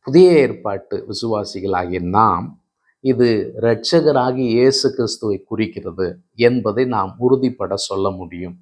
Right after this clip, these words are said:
ஏன் அப்படின்னா, இந்த நாற்பத்தி அஞ்சாவது சங்கீதத்துல ஆறாவது ஏழாவது வசனங்கள், "தேவனே, உம்முடைய சிங்காசனம் என்றென்றைக்கும் உள்ளது,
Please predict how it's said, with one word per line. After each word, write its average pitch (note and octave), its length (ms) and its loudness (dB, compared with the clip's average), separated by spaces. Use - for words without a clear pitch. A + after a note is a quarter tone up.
ஏன் A#2+ 260 2
அப்படின்னா, G2 680 -4
இந்த B2+ 240 2
நாற்பத்தி C#3+ 400 2
அஞ்சாவது A#2+ 460 2
சங்கீதத்துல G2+ 520 -4
ஆறாவது A#2+ 840 0
ஏழாவது G2 480 -2
வசனங்கள், F#2+ 840 -6
"தேவனே, C3 760 4
உம்முடைய G#2 340 0
சிங்காசனம் C3 720 2
என்றென்றைக்கும் B2 880 0
உள்ளது, G2+ 720 0